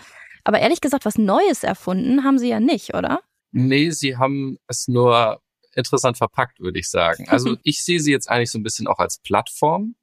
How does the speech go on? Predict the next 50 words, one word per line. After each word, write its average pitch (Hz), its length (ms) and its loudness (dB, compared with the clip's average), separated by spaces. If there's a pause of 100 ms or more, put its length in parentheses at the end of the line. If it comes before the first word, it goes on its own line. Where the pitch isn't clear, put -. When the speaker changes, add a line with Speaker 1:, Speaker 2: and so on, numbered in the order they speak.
(160)
Speaker 2:
Was 147 200 0
sie 160 100 -2
immer 151 280 0
wieder 123 160 2
gesagt 107 340 0
haben, 107 140 0
ist, - 180 -6
dass 104 100 -2
es 101 180 -10
offline 123 360 0
verarbeitet 95 600 0
wird 95 200 -2
auf 92 160 2
dem 87 180 -4
Gerät. 87 640 -4
Aus - 280 -4
Gründen 123 500 0
der 104 180 2
Privatsphäre. 92 800 -2
Und 98 160 -4
das 92 120 -4
stimmt 135 340 -2
auch. 135 260 2
Das - 200 -8
macht 117 220 -2
natürlich 101 440 -4
alles 92 180 -4
privater, 95 480 -2
weil 110 100 -10
es 104 160 -10
nie 117 100 -4
das 107 160 -6
Gerät 95 280 -4
verlässt. 101 460 -2
Und 104 140 -4 (360)
wenn 131 260 2
dann 113 300 0
nur 151 420 0
auf 113 240 0
eine - 120 -2
Apple-eigene 101 640 -2
Cloud 107 420 2
und 101 160 -8
da 101 220 2
sagen, 98 260 0
sie 95 180 -6
werden 92 220 0
keine 95 220 -4
Nutzerdaten 92 580 -2
gespeichert. 92 640 -2